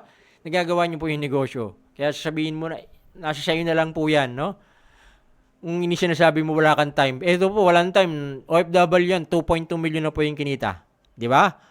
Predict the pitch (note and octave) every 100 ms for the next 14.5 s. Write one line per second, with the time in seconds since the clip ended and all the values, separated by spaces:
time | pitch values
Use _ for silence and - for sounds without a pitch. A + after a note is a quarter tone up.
0 | _ - C#3+ E3+ G3+ G3+ G#3 G3+ G#3 G#3
1 | G3+ G3+ A#3 G#3 F#3+ F#3+ F#3 G3 F#3 A3
2 | F#3+ F3+ E3 E3 D#3+ D#3+ D3+ C#3+ C3 C#3+
3 | C3+ B2+ B2 A#2+ A2 G#2+ G#2 F#2 F2+ _
4 | A2+ A2+ G#3 C4+ - - _ - _ _
5 | _ D#3 G3+ A#3+ A#3+ A#3 A3+ A3+ A3 A3+
6 | A3+ A#3+ G#3+ - - E3 F3+ F#3+ G3 F#3
7 | F3+ G3 G3 G3 F#3+ G3 F#3+ G3 G3 F3+
8 | F#3+ F#3 G#3 F#3+ D#3+ D#3+ F3 F3 E3+ E3+
9 | E3 F#3 E3 D#3+ E3+ E3 D#3+ D#3 D3+ D3+
10 | D#3 D3 D3 D3+ C#3+ C#3+ C#3 C#3 E3+ B2+
11 | D#3+ F3+ F#3+ F#3+ F#3 F3+ F3+ E3+ E3 D#3+
12 | E3 D3+ D3+ D3 F3+ A3+ D3+ D3 D3 C#3+
13 | C#3+ C#3 C3+ F#3+ F#3+ D#3+ F3 G3+ G#3 G#3+
14 | G#3+ G#3+ G3 A3 C4